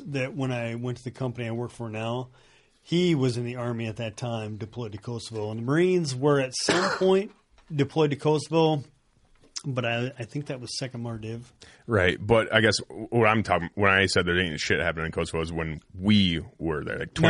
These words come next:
Speaker 2: twenty ten.
Speaker 1: No, not
Speaker 2: 'Cause
Speaker 1: really. If, if there was anything, it would have been, like, a nato peacekeeping
Speaker 2: Right.
Speaker 1: force.
Speaker 2: 'Cause my
Speaker 1: If that
Speaker 2: uncle,
Speaker 1: was even
Speaker 2: my,
Speaker 1: available.
Speaker 2: my uncle went to Kosovo, and he said it was pretty fucking wild. But that was back in the fucking nineties.
Speaker 1: That'd be the early nineties when it
Speaker 2: Yep.
Speaker 1: was pretty wild.
Speaker 2: Yeah.
Speaker 1: That was, uh,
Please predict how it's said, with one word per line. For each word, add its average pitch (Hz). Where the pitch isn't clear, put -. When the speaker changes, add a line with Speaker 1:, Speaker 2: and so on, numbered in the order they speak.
Speaker 2:
twenty 107
ten. 85
Speaker 1:
No, 131
not 135
Speaker 2:
'Cause 120
Speaker 1:
really. 127
If, 160
if 185
there 170
was 143
anything, 147
it 139
would 131
have 123
been, 131
like, 123
a 120
nato 120
peacekeeping 113
Speaker 2:
Right. 80
Speaker 1:
force. 117
Speaker 2:
'Cause 131
my 131
Speaker 1:
If 131
that 147
Speaker 2:
uncle, -
Speaker 1:
was 135
even 123
Speaker 2:
my, 120
Speaker 1:
available. 117
Speaker 2:
my 117
uncle 104
went 78
to -
Kosovo, 78
and 87
he 90
said 82
it 73
was 73
pretty 76
fucking -
wild. 64
But 92
that 92
was 82
back 80
in 85
the 65
fucking -
nineties. 76
Speaker 1:
That'd 147
be 139
the 117
early 120
nineties 110
when 113
it -
Speaker 2:
Yep. 85
Speaker 1:
was 82
pretty 104
wild. 101
Speaker 2:
Yeah. 120
Speaker 1:
That 165
was, 160
uh, 143